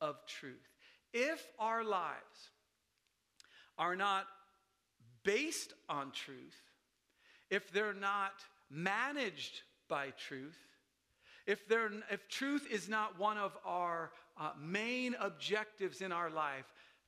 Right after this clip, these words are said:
bad things are gonna happen. If your sexual ethic is not based on truth, uh, the truth of the Word of God, bad things are gonna happen. If you're, uh, the, the way you treat people in relationships, if, if, if it's not based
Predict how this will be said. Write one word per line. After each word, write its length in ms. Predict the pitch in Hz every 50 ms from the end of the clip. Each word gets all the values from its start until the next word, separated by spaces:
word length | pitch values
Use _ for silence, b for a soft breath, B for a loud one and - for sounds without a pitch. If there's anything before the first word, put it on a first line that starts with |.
| _ _
bad 360 | - 165 165 175 180 180 180 175
things 260 | - - 175 165 156 139
are 80 | 156
gonna 220 | 131 156 151 147 135
happen. 340 | 139 139 127 123 - 131
If 140 | 139 143 -
your 100 | 202 220
sexual 580 | 214 - - 247 254 247 - - 262 247 233 233 -
ethic 300 | 220 240 240 269 254 247
is 160 | - 208 180 170
not 240 | 214 214 220 220
based 300 | - 220 226 214 - -
on 160 | 190 175 170 151
truth, 420 | - - 226 240 247 226 - - 254 -
uh, 60 | 175
the 100 | 160 175
truth 300 | 170 - - 233 226 -
of 80 | 220
the 40 | 208
Word 200 | 196 208 208 208
of 60 | 196
God, 280 | 202 208 208 208 214 208 B B B B B B B _
bad 240 | - 180 165 170 175
things 160 | - 175 160
are 60 | 160 156
gonna 140 | 165 170
happen. 260 | 165 165 170 156 156 151 -
If 120 | 175 -
you're, 300 | 175 185 208 220 220 214 214 B B B B
uh, 260 | - 185 180 180 175 170 165 175 185
the, 160 | 185 185 190
the 120 | 165 175 185
way 140 | 185 202 220
you 300 | 226 220 220 240 226 202
treat 480 | - - - 220 233 247 277 269 -
people 500 | - 269 277 285 277 277 277 277 277 285
in 160 | 247 202 196
relationships, 720 | 180 185 185 196 220 247 254 - 285 277 - - 285 - -
if, 180 | - - -
if, 240 | 240 247 240 - -
if 140 | - - -
it's 160 | 247 247 -
not 300 | 262 254 240 220 - -
based 260 | 208 220 240 233 -